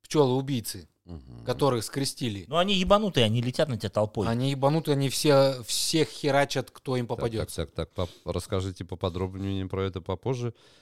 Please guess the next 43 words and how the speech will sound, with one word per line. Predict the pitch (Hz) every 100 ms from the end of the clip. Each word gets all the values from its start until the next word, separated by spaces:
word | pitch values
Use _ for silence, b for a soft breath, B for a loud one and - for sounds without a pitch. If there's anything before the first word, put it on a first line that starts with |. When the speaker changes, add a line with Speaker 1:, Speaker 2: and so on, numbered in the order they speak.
| b b
Speaker 2:
Смотрите, | - 101 101 113 123 92 73
про | - 82 85
п-, | - -
засунуть | 87 87 - 113 101 87 - -
хуй | - 104 104 95
в | 92
улей | 107 107 101 104
<laughs> |
и | 151 127 117
надеяться, | 117 110 123 110 107
что | - 104
тебя | 104
покусают. | - 104 107 120 113 - B 123
Speaker 3:
Ну, |
у | 139
тебя | 156
там | 151 127
такая | 151 185
Speaker 2:
Есть, | 135 113
Speaker 3:
булава, | 147 147 139 127
блядь, | 110 98
вырастет | 113 117 110 107 -
тогда. | 113 92 95
Speaker 2:
есть, | 117 117 104
Speaker 3:
Вот | 101
Speaker 2:
но, | 113
Speaker 3:
так | 113 -
раз-, | 127 131
Speaker 2:
но | 117 113
Speaker 3:
разбарабанишь, | 120 113 120 120 147 127
что-то | 110 117
не | 123
вытащишь. | 143 113 -
Speaker 2:
тут | 120 117
есть | 117 -
проблемы, | 113 113 113 127 92 - -
несколько, | 92 95 - - - - -
описываю, | 90 - 87 73 69 - 90
объясняю. | 82 80 - 71 69 _ -
Первое, | 104 85 71 -
надо | 95 92
найти | 98 98 92 101
улей. | 85 71 62